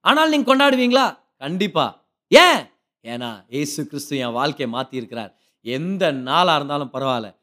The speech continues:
என் ரட்சகரை கொண்டாடுறதுக்கு எனக்கு ஒரு நாள் வேணும். ஏன் தெரியுமா அந்த நாள் ரொம்ப ஸ்பெஷல்? ஏன்னா என்னுடைய தெய்வம் மனுஷனானார் அந்த நாள்ல. மகா பெரிய மெய்ப்பன் ஆட்டுக்குட்டியானவரானார் அந்த நாள்ல.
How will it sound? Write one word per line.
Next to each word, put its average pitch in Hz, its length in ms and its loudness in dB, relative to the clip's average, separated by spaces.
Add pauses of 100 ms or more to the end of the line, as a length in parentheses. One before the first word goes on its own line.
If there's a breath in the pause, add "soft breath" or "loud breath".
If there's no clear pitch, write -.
(160)
என் 104 160 -12
ரட்சகரை 139 540 -4
கொண்டாடுறதுக்கு 127 480 -8
எனக்கு 110 240 -12
ஒரு 107 80 -14
நாள் 120 260 -4
வேணும். 110 320 -8 (460 soft breath)
ஏன் 170 260 2
தெரியுமா 180 300 4
அந்த 170 180 2
நாள் 170 240 4
ரொம்ப 185 260 2
ஸ்பெஷல்? 220 600 0 (460)
ஏன்னா 165 540 2 (480)
என்னுடைய 147 440 0
தெய்வம் 160 520 0 (440)
மனுஷனானார் 139 840 0 (240)
அந்த 131 260 -6
நாள்ல. 131 480 0 (680)
மகா 220 420 4
பெரிய 233 300 6
மெய்ப்பன் 202 520 2 (280)
ஆட்டுக்குட்டியானவரானார் 156 1300 2 (200)
அந்த 151 320 -2
நாள்ல. 151 480 0